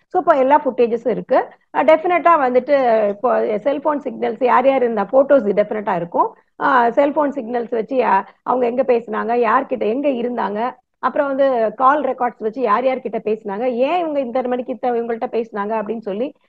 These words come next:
பார்க்கலாம். அதற்கு பிறகு அந்த வாட்ச்மேனு, அதுக்கப்புறம் அந்த வார்டனு, கூட படிச்ச குழந்தைங்க, so எல்லார்கிட்டயும் பேசி, அ, நிச்சயமாக,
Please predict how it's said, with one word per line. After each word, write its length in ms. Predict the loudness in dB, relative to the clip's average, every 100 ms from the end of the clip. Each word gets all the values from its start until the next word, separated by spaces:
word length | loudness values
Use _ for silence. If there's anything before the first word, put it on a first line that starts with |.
| _
பார்க்கலாம். 500 | -4 -2 -4 -6 -8 _ _
அதற்கு 380 | -4 -2 -2 0
பிறகு 300 | 2 2 0
அந்த 200 | 0 2
வாட்ச்மேனு, 760 | 2 0 -2 -4 -2 -2 -4 -8 _
அதுக்கப்புறம் 540 | -6 -4 -4 -4 -4 -2
அந்த 160 | 0
வார்டனு, 540 | 0 0 -2 -4 -6 -4
கூட 220 | 0 0
படிச்ச 260 | 0 -4 -6
குழந்தைங்க, 540 | -6 -6 -6 -6 -8 -8 -14 _
so 100 | -4
எல்லார்கிட்டயும் 840 | 0 2 2 2 0 -2 -2 -2 0
பேசி, 520 | 0 0 -4 -8 -8 _ -10
அ, 80 | -6
நிச்சயமாக, 920 | -6 -4 -2 -2 -2 -2 -2 -4